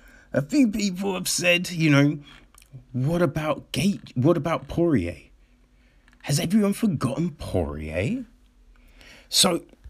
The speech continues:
listen, after he's lost to Khabib, he beat Hooker and he beat McGregor, which, yeah, that's, that's definitely good. But I,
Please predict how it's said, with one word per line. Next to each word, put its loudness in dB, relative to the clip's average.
listen, 4
after 6
he's 6
lost 4
to 4
Khabib, 2
he 6
beat 4
Hooker 4
and 6
he 6
beat 4
McGregor, 0
which, 6
yeah, 4
that's, 0
that's 2
definitely 4
good. 2
But 6
I, 8